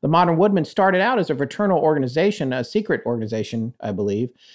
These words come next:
and evolved into what today is a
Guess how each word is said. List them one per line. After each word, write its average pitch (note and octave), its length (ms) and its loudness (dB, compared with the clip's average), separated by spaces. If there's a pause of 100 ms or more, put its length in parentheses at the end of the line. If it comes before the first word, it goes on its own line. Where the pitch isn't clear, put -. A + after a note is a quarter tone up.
(320)
and D#3 320 0
evolved D#3+ 720 6
into D#3+ 640 0
what D#3+ 180 0
today G#3 360 6
is - 180 2
a - 40 -8